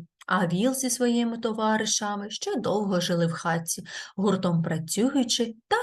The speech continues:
про спільне добро дбаючи. Ось така казочка. І, звичайно, що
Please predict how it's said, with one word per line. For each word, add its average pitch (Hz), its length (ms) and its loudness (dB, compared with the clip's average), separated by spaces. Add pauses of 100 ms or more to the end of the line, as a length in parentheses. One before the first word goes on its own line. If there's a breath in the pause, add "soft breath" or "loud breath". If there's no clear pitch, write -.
(140)
про 175 180 2
спільне 220 760 2 (160)
добро 170 720 0 (300)
дбаючи. 165 800 0 (1400 loud breath)
Ось 254 160 4
така 240 300 -2
казочка. 196 880 0 (120)
І, 247 280 8
звичайно, 220 840 4
що 185 400 -6